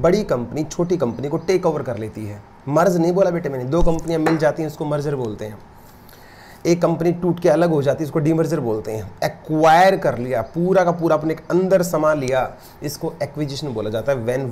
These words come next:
one organization take over the other organization, when one organization take over the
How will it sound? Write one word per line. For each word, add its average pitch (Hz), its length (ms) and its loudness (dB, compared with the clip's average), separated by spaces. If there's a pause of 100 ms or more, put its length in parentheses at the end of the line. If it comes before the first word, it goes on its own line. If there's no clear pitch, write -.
one 208 220 4
organization 131 680 -2 (400)
take 139 220 0
over 123 140 -2
the 123 120 -6 (140)
other 165 240 2
organization, 107 640 -8 (200)
when 139 200 0 (140)
one 185 220 2
organization 131 560 -2 (240)
take 240 440 2
over 165 360 6 (420)
the 147 120 0